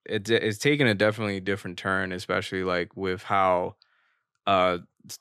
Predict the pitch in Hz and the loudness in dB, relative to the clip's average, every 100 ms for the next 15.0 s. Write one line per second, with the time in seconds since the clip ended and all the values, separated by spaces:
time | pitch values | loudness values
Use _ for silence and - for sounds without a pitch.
0 | _ 127 135 135 139 131 127 127 120 104 | _ -2 0 0 0 2 2 2 2 0
1 | 98 107 98 113 110 107 107 101 - 110 | 2 0 2 0 2 2 0 0 0 0
2 | 107 104 - 107 101 104 104 101 95 95 | 0 -2 -4 -4 -2 0 0 -2 -6 -6
3 | 92 87 82 101 92 90 - _ _ _ | -6 -8 -8 -6 -6 -6 -12 _ _ _
4 | _ - 107 107 104 - _ _ - 110 | _ -6 0 2 0 -6 _ _ -4 -2
5 | 110 110 104 101 104 95 98 95 98 98 | -2 0 2 2 0 -2 -4 -2 0 2
6 | 90 98 104 95 98 92 - - 110 113 | 0 -6 -8 -2 0 0 -2 0 2 2
7 | 110 104 95 107 101 98 95 95 95 95 | 0 -2 -2 -4 -6 -6 -6 -6 -4 -4
8 | 92 - 107 101 104 107 - - _ 107 | -4 -8 -16 -2 2 2 -2 -18 _ -4
9 | 101 92 98 - 98 95 95 - _ _ | -2 -2 -6 -2 0 0 -2 -6 _ _
10 | _ - 95 98 104 101 98 113 101 98 | _ -6 -2 2 2 2 0 -2 -2 -4
11 | 95 104 95 92 90 90 107 - 92 98 | -2 -2 -2 -4 -6 -8 -6 -2 0 0
12 | 98 101 95 95 92 90 95 87 95 85 | 0 -2 -2 -4 -4 -2 -2 -4 -6 -6
13 | 87 95 92 90 - 104 98 95 101 92 | -8 -4 -6 -6 -6 -6 -6 -6 -4 -4
14 | 92 87 - 82 76 87 85 87 85 | -4 -8 -4 -4 -4 -8 -10 -10 -12